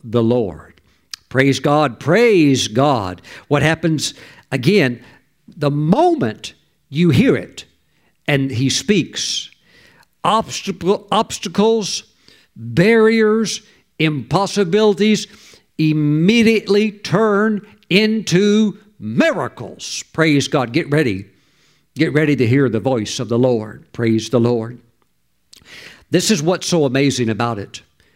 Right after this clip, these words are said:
An example for, uh, that I think about that we could look at, Exodus chapter three, verse ten, where God told Moses,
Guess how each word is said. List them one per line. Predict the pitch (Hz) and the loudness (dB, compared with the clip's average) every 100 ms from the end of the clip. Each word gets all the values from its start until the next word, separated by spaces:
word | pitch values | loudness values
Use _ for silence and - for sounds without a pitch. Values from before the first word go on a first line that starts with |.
| _ _ _ | _ _ _
An | 147 | 0
example | 151 120 147 147 151 147 | 0 2 0 0 -2 -4
for, | 147 127 127 - - - | -2 -4 -4 -10 -14 -2
uh, | 127 123 123 117 113 127 - - _ _ _ - 151 | 0 2 2 0 -2 -4 -10 -18 _ _ _ -20 -4
that | 147 143 | -2 0
I | 160 | 0
think | 156 151 | 0 -2
about | 127 131 139 143 | -2 0 -2 -4
that | 135 | -4
we | 135 135 | 0 0
could | 131 | 2
look | 135 139 | 0 0
at, | 135 131 - | -2 -2 -2
Exodus | 143 - 143 143 | -4 -2 -4 -4
chapter | - 135 - 131 | -2 -2 -2 -10
three, | 117 131 135 | -2 0 2
verse | 127 120 - | 0 -4 -6
ten, | - 180 165 175 170 _ _ _ - - - - - _ - | -2 0 0 -2 -10 _ _ _ -20 -20 -20 -20 -20 _ -2
where | 147 156 151 143 135 135 - _ - | 0 2 2 2 0 -4 -18 _ -6
God | 143 175 170 | 0 0 -2
told | - 160 143 | -2 -2 0
Moses, | 139 165 131 107 82 - - | 2 2 0 -4 -8 -8 -10